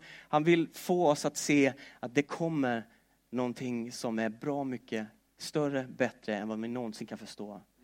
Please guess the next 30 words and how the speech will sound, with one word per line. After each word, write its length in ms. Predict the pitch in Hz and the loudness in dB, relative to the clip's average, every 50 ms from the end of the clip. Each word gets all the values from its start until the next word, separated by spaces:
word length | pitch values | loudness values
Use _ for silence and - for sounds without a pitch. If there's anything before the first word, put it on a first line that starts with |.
| _ - _ _ _ _ _ _ _ _ _ _ _ _ _ _ _ | _ -20 _ _ _ _ _ _ _ _ _ _ _ _ _ _ _
Det 120 | - 117 | -4 -4
ska 140 | 110 - 113 | -2 -2 -2
vi 40 | 104 | -4
ha 80 | 98 | -4
med 200 | 101 98 98 95 | -4 -8 -8 -8
oss 380 | 92 - - - - - - _ - | -10 -10 -10 -12 -14 -14 -16 _ -8
i 100 | 107 107 | -8 -8
vårt 180 | 101 95 - | -8 -8 -8
lidande. 420 | 104 101 95 92 104 107 104 92 - - _ _ _ _ _ _ _ _ _ _ _ _ _ _ _ _ _ _ _ _ _ _ _ _ _ _ _ _ _ _ _ _ _ _ _ _ _ _ _ _ _ _ _ _ _ _ _ _ _ _ _ _ _ _ _ _ - | -8 -8 -8 -8 -10 -14 -16 -18 -20 -20 _ _ _ _ _ _ _ _ _ _ _ _ _ _ _ _ _ _ _ _ _ _ _ _ _ _ _ _ _ _ _ _ _ _ _ _ _ _ _ _ _ _ _ _ _ _ _ _ _ _ _ _ _ _ _ _ -6
Vi 80 | - | -2
fortsätter 360 | - 160 160 151 151 147 170 | 0 2 4 4 4 6 6
Ordspråksboken 720 | 151 156 170 156 160 156 139 - 151 147 143 - 165 156 147 | 4 4 4 2 0 -2 -2 0 0 0 0 2 0 0 2
sexton 400 | - - 156 151 - - 143 139 | 2 2 0 0 2 -2 -2 0
fyra. 360 | - - 151 139 127 139 143 | 2 4 4 8 8 8 6
"Herren 380 | 139 135 160 160 147 143 143 139 | 6 8 8 10 10 10 8 4
har 80 | 143 | 4
gjort 260 | 143 139 143 139 139 | 4 4 2 2 0
var 260 | 135 139 143 160 185 180 | 2 2 4 4 4 2
sak 280 | - - 156 139 139 | 2 4 4 4 4
för 100 | - 151 | 2 -6
sitt 200 | 143 - - - | -4 -2 -4 -2
särskilda 600 | - - 160 143 123 - - - 117 113 113 113 | 0 2 4 4 4 2 -2 -8 -6 -4 -4 -4
syfte, 520 | 113 - - 147 139 - - - - 139 139 - | -4 -2 -4 -4 -4 -4 -10 -6 -2 -2 0 4
även 420 | - 165 156 139 127 120 123 123 120 | 6 8 8 8 6 4 0 -2 0
den 160 | 127 127 - - | -2 -2 -2 -4
ogudaktiga 800 | - 151 135 120 110 117 107 113 104 - - - 117 110 107 | -4 -2 -2 -2 -4 -4 -2 -2 -4 -4 -6 -8 -6 -6 -6
för 240 | 104 - - 113 107 _ | -6 -6 -8 -8 -8 _
olyckans 640 | - 135 127 117 107 104 98 - - 107 104 - - | -6 -4 -4 -4 -4 -6 -6 -8 -10 -10 -10 -10 -8
dag." 420 | - 127 127 120 107 98 95 - _ _ _ _ _ _ _ - | -8 -8 -6 -6 -10 -12 -14 -18 _ _ _ _ _ _ _ -14
Psalm 480 | - - - 127 120 117 120 120 117 | -6 0 2 2 2 2 0 -2 -6